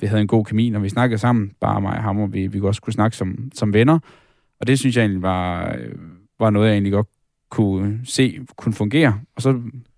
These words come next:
spurgte jeg ham jo bare, og så havde jeg jo ingen anelse om, hvad det skulle være. Det, jeg, i starten tænkte jeg, det, nu får vi se, det kunne være sjovt at lave et eller andet, om det så rent faktisk ville blive til noget, hvor vi,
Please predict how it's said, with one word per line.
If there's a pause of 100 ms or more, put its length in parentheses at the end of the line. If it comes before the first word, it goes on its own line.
(240)
spurgte
jeg
ham
jo
bare,
og
så (760)
havde
jeg
jo
ingen
anelse
om,
hvad
det
skulle
være.
Det,
jeg,
i
starten
tænkte
jeg,
det,
nu
får
vi
se,
det
kunne
være
sjovt
at
lave
et
eller
andet, (180)
om
det
så
rent
faktisk
ville
blive
til
noget,
hvor
vi,